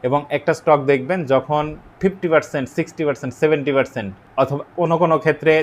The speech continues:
দ্বিগুণ হয়ে গেছে, সেই সব ক্ষেত্রে নিউজ আসবে যে এটা আরও পঞ্চাশ টাকা বাড়বে, আরও একশো টাকা বাড়বে। তখন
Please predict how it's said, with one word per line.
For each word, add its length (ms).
দ্বিগুণ 340
হয়ে 180
গেছে, 200
সেই 280
সব 120
ক্ষেত্রে 260
নিউজ 280
আসবে 220
যে 80
এটা 160
আরও 140
পঞ্চাশ 360
টাকা 220
বাড়বে, 220
আরও 120
একশো 280
টাকা 200
বাড়বে। 220
তখন 320